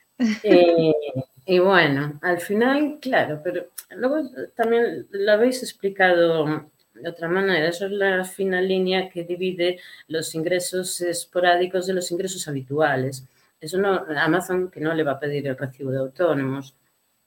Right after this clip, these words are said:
Speaker 2: pero que es, corre un riesgo. Entonces,
Speaker 1: Claro.
Speaker 2: hasta que no aprenda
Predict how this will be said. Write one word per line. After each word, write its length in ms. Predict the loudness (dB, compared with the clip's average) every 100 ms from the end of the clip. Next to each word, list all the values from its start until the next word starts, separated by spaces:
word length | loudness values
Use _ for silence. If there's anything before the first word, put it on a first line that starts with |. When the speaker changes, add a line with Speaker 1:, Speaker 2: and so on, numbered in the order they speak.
| -12 -4
Speaker 2:
pero 260 | 0 0
que 120 | -2
es, 280 | -4 -6 -12 -18 -8
corre 240 | -6 -6
un 100 | -4
riesgo. 500 | 0 2 0 -8 -18 _ -20 -20 -12 -6
Entonces, 680 | 2 2 4 0 -2 -8 -10
Speaker 1:
Claro. 140 | -6
Speaker 2:
hasta 360 | -6 -2 -2 2
que 140 | 4
no 840 | 4 4 4 4 4 2 2 2 2
aprenda 800 | 0 2 0 2 0 0 -4 -8